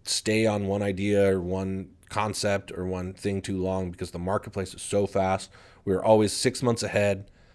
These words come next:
at least. We were always looking at new things. We were always, uh, and it's funny 'cause all these brands obviously communicate or all go off the same stuff 'cause one year they'd all have plaid or one year they'd all have, you know. And so it was exciting to see, like, things change and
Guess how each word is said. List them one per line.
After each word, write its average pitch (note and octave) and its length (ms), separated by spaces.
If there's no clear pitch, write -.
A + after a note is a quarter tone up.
at D#2+ 140
least. G2+ 460
We F#2+ 80
were F#2+ 80
always F#2+ 220
looking G2+ 280
at - 80
new F#2+ 140
things. G2 500
We F#2+ 120
were F#2+ 100
always, F#2 320
uh, C#2 160
and G#2+ 100
it's - 140
funny G#2+ 240
'cause F#2+ 140
all F#2+ 100
these F#2 140
brands F#2 360
obviously F2 480
communicate F2+ 480
or F2+ 80
all F2 180
go F2+ 220
off F2+ 160
the F#2 60
same F2 200
stuff - 340
'cause E2 300
one F#2 360
year F2+ 140
they'd F2+ 140
all F2 180
have F#2 240
plaid F#2 380
or - 100
one F#2 220
year G2 140
they'd F#2 180
all F#2 140
have, F#2 320
you G#2 100
know. F#2 200
And A#2 140
so C3+ 80
it - 20
was A#2+ 100
exciting A#2 460
to G2+ 60
see, G#2+ 240
like, G2 240
things G#2 280
change G#2+ 320
and F2+ 120